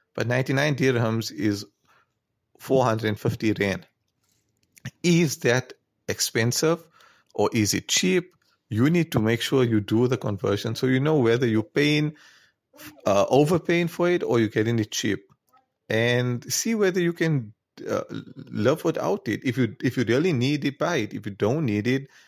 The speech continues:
if it's gonna sit in, in your cupboard and if it's gonna be worn maybe once every few weeks or every few months, don't buy it. Um, you just need to have a budget in your head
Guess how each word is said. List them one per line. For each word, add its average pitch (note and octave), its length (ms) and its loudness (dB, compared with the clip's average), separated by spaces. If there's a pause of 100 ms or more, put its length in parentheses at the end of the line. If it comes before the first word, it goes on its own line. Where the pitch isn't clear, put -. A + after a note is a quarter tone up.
(540)
if A#2 200 2
it's A#2+ 140 0
gonna B2 200 0
sit - 300 -2
in, D3 100 0
in B2 80 0
your G#2+ 140 0
cupboard A2+ 500 0
and G#2 220 -4
if A2 160 -8
it's - 100 -18
gonna A2+ 180 -4
be G#2+ 120 -4
worn A#2 360 0
maybe A2 200 -2
once G#2 340 -4
every G#2 220 -4
few A2 260 -4
weeks G#2+ 420 -2
or G#2+ 100 -6
every G2 160 -10
few G2+ 180 -10
months, A#2 440 -2 (1040)
don't G#2 240 0
buy F#2+ 140 -2
it. - 240 -8 (280)
Um, A2 600 0
you A#2+ 80 -12
just - 300 -6
need B2 180 -2
to A#2+ 80 0
have G#2 400 0
a G#2 60 -8
budget G2+ 560 -4
in G#2+ 160 -4
your G2+ 160 -2
head G#2+ 300 -2